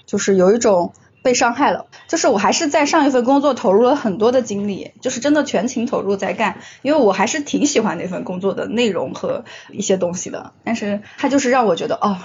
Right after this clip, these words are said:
我的投入都白费了，这个公司这么多人都要走掉，就没有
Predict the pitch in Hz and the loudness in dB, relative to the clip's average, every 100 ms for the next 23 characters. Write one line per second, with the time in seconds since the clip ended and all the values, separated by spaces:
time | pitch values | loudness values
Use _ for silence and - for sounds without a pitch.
0 | - 196 196 208 202 254 254 226 175 196 | -6 -2 0 2 2 2 2 0 -2 0
1 | 247 - 214 285 240 220 262 285 302 254 | 0 0 -4 -2 0 2 0 2 0 2
2 | 202 170 135 147 190 190 190 151 - 123 | 0 -2 -4 -4 0 0 -2 -6 -6 -6
3 | - 220 202 208 220 | -6 -4 -2 2 2